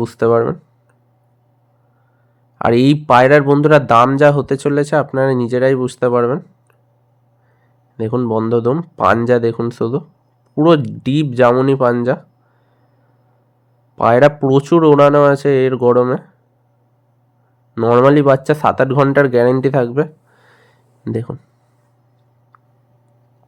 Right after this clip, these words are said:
এইটা হচ্ছিল বন্ধুরা একদম টিপলার মাদি আছে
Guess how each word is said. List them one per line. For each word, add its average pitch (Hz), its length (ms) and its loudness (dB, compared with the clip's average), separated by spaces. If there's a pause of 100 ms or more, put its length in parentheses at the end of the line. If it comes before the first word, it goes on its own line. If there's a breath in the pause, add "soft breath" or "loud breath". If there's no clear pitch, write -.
(1080 soft breath)
এইটা 117 220 0
হচ্ছিল 143 240 0 (120)
বন্ধুরা 143 320 4 (140)
একদম 123 340 -2 (180)
টিপলার 139 540 2 (120)
মাদি 131 240 -2 (140)
আছে 127 180 -4